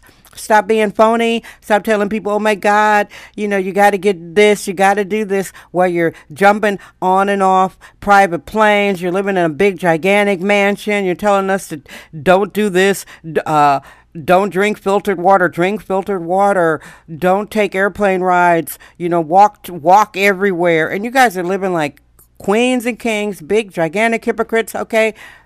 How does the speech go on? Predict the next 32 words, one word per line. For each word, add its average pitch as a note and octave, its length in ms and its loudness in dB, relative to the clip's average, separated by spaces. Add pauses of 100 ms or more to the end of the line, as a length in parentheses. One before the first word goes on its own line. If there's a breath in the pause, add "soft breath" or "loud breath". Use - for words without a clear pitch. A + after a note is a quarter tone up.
The F#3+ 100 -6
second B3 540 0
gigantic G3+ 560 0
piece A3+ 260 -6
of D3 120 -10 (840 soft breath)
advice G3+ 460 0
for F3+ 120 -2
Meghan G3+ 340 2
and F3+ 120 0
Harry, G#3 480 0
and, G3+ 280 -6
and A3 140 0
I'm B3+ 140 2
not A#3+ 160 4
a G#3+ 40 2
fan. G#3 360 0
I F3+ 60 0
used E3+ 280 -6
to A3 80 -4
be. A3 340 -4
I E3+ 60 -2
used F#3+ 220 -4
to A3+ 40 -8
be. A#3 240 -6
I'm E3+ 140 -4
not F3+ 220 -2
anymore. F#3+ 460 -4 (600 loud breath)
And B3+ 380 0
this B3+ 160 -6
is A#3 80 -12
for G3 140 -8
Harry. A3 480 2